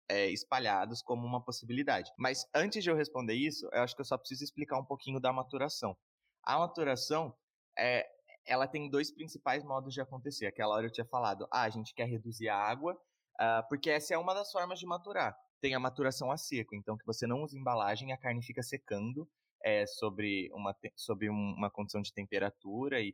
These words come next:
tempo, obviamente, e ela vai secando, secando, secando, ela perde muita água,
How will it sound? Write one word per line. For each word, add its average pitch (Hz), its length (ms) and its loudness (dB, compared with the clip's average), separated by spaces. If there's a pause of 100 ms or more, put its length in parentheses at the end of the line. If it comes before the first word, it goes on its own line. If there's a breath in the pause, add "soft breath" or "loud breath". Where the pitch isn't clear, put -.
tempo, 123 540 -8
obviamente, 98 920 -2
e 127 140 2
ela 127 140 6
vai 139 100 2
secando, 165 380 -4
secando, 165 280 -6
secando, 151 420 -2
ela 160 180 4
perde 156 260 2
muita 175 300 0
água, 160 360 2